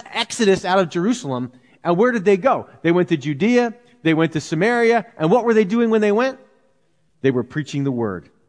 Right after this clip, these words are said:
Look at verse four of chapter eight. "Therefore, those who were scattered went everywhere preaching the word." You can kill the messengers, but you can't stop the message. I would rather fail, as it's been said, serving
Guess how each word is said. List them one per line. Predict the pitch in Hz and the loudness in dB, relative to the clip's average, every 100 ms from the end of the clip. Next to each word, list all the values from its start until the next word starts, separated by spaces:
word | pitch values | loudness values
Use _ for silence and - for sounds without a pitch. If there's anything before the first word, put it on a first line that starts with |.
| _ - | _ -4
Look | 143 | -2
at | 143 | 0
verse | 143 139 | -2 -2
four | - 147 135 113 | -4 -2 0 -2
of | 107 | -4
chapter | - 120 - 127 | -6 -6 -2 -2
eight. | 135 | -2
"Therefore, | 123 131 131 127 | -4 -4 -4 -4
those | 117 143 160 | 0 0 0
who | - | -6
were | 156 135 | -6 -8
scattered | - - 165 196 208 202 202 | -8 -8 -6 -4 -6 -8 -12
went | 135 123 - | -8 -8 -6
everywhere | 165 180 185 185 185 - _ _ | -6 -4 -4 -4 -6 -12 _ _
preaching | - 165 156 165 | -10 -10 -6 -8
the | 151 156 | -4 -4
word." | 131 113 98 87 _ - | -4 -4 -6 -12 _ -6
You | 202 | -4
can | 196 156 | -4 -4
kill | 190 175 | -2 -2
the | 127 | -2
messengers, | 131 165 190 170 190 190 _ - | -2 -2 -6 -6 -8 -8 _ -12
but | 104 | -10
you | 123 | -10
can't | 120 127 | -8 -8
stop | 117 113 110 | -6 -8 -6
the | 113 | -8
message. | 104 95 101 - _ _ _ _ | -10 -12 -18 -20 _ _ _ _
I | 156 196 | -4 0
would | 185 | 0
rather | 151 170 180 165 143 131 _ _ _ | 2 0 0 0 -4 -8 _ _ _
fail, | _ - 185 175 117 101 113 120 _ _ _ _ _ - | _ -2 0 0 -2 -4 -8 -14 _ _ _ _ _ -10
as | 120 | -8
it's | 123 | -8
been | - 110 | -8 -10
said, | - 104 110 - _ _ _ _ _ _ _ _ _ | -8 -6 -8 -10 _ _ _ _ _ _ _ _ _
serving | - - 175 180 156 151 147 139 | -20 -4 0 2 0 -2 -4 -8